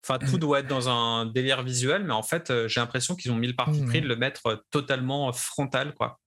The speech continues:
Speaker 1: finalement.
Speaker 2: ouais, tout est, ouais, ouais, je, je pense qu'il y a tout. Enfin, en tout cas, je vois qu'il y a du sept-, sept cent cinquante, euh, millilitres.
Speaker 1: Mm.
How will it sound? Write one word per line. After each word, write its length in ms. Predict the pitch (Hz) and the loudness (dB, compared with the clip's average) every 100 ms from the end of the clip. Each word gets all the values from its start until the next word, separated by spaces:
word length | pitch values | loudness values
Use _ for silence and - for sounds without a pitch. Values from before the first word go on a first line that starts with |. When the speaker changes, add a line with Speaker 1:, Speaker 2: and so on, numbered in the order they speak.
| _ _ _ - | _ _ _ -2
Speaker 1:
finalement. 280 | 160 139 | 2 4
Speaker 2:
ouais, 100 | 127 156 | 4 0
tout 320 | 135 - 120 | -2 0 2
est, 480 | 110 110 107 107 107 117 113 - - _ _ - | 2 2 2 0 -2 -4 -8 -10 -20 _ _ -4
ouais, 180 | 123 131 | 0 2
ouais, 220 | 139 165 | 2 2
je, 120 | 143 113 | 2 2
je 140 | - | 2
pense 180 | - - | 0 2
qu'il 100 | 127 | 2
y 40 | |
a 20 | |
tout. 220 | 113 127 131 | 2 0 0
Enfin, 200 | - 120 | 2 0
en 20 | |
tout 100 | - | 2
cas, 100 | 127 | 2
je 100 | 120 | 2
vois 120 | 120 | 2
qu'il 120 | - | 2
y 40 | 117 | 0
a 0 | |
du 100 | 113 | 2
sept-, 280 | - 123 120 | 2 2 0
sept 220 | - 123 | 0 2
cent 120 | 131 | 2
cinquante, 480 | - 127 127 123 - | 2 2 2 0 2
euh, 920 | 117 117 113 113 110 110 110 110 110 117 | 2 4 2 2 2 2 0 0 2 4
millilitres. 640 | 120 110 113 147 - - 165 170 - _ _ _ _ | 4 4 2 0 -2 -2 -2 -2 -10 _ _ _ _
Speaker 1:
Mm. 120 | 120 | -2